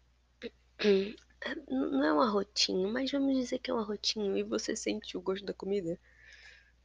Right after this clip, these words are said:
É horrível, né? Mas é,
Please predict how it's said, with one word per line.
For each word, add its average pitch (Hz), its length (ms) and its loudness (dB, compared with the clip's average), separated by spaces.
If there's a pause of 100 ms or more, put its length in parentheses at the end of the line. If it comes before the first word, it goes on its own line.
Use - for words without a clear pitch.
(160)
É 196 40 -4
horrível, 170 380 -2
né? 185 140 0 (1500)
Mas 214 200 0
é, 226 300 4